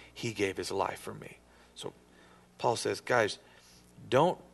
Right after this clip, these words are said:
don't be living your life. Don't be trying to follow something and make something work as if the law loved you and the law didn't love you. Christ loved you." Christ loved him and proved it.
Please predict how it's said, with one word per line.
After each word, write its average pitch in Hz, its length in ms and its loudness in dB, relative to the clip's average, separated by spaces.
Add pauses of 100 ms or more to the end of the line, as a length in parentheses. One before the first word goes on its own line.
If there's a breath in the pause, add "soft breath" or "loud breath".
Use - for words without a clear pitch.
(120)
don't 160 200 4
be 185 100 6
living 147 300 8
your 117 140 4
life. 120 360 8
Don't 139 140 2
be 170 80 0
trying 165 200 2
to 123 60 0
follow 143 340 6
something 113 360 -4
and 110 140 -4
make 131 320 4
something 120 440 0
work 131 320 8 (360 loud breath)
as 120 260 10
if 151 280 8
the 123 120 8
law 135 260 12
loved 123 360 8
you 117 100 2
and 113 80 -6
the 113 80 0
law 123 240 6
didn't 113 300 0
love 117 240 6
you. 95 120 -12
Christ - 600 -4 (140)
loved 98 380 -2
you." 98 140 -10 (800 loud breath)
Christ 147 440 2
loved 113 260 4
him 101 120 -6
and 101 160 -6
proved 127 380 4
it. - 200 -10